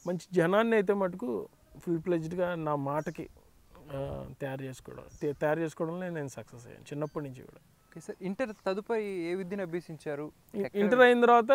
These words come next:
Speaker 1: నేను గైట్ engineering కాలేజ్లో కంప్యూటర్ సైన్స్ ఇంజనీరింగ్ చేయడం జరిగింది.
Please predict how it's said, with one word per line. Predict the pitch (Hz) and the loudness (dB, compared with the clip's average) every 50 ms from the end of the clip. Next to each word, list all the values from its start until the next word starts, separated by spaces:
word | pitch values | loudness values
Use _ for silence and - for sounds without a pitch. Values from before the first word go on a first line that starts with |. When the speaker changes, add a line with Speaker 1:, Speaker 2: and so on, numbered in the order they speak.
| 262 | 6
Speaker 1:
నేను | 247 240 233 220 208 202 185 175 156 151 143 - - - - _ _ _ _ _ _ _ _ _ _ _ _ _ _ - | 6 4 2 2 2 2 2 2 2 0 -4 -8 -14 -20 -20 _ _ _ _ _ _ _ _ _ _ _ _ _ _ -20
గైట్ | - - 156 156 165 170 175 170 | -18 -10 -2 2 2 2 4 2
engineering | 202 196 185 185 190 185 180 175 175 | 2 2 2 2 4 4 2 2 2
కాలేజ్లో | 170 165 160 160 156 160 175 185 190 165 147 139 131 - - - _ _ _ _ _ _ _ _ _ - | 2 2 2 0 -2 -2 -2 0 0 0 0 -2 -4 -6 -10 -16 _ _ _ _ _ _ _ _ _ -8
కంప్యూటర్ | 143 143 147 160 160 165 | -6 -4 -2 -2 -2 -2
సైన్స్ | 151 165 156 156 147 143 | -2 -2 -2 -2 -4 -4
ఇంజనీరింగ్ | 143 139 135 135 135 131 135 135 123 123 | -6 -6 -6 -4 -6 -6 -6 -6 -6 -6
చేయడం | 110 104 113 120 | -6 -8 -8 -10
జరిగింది. | 110 101 - - - 113 113 - 220 247 | -12 -14 -14 -16 -16 -14 -12 -12 -12 -12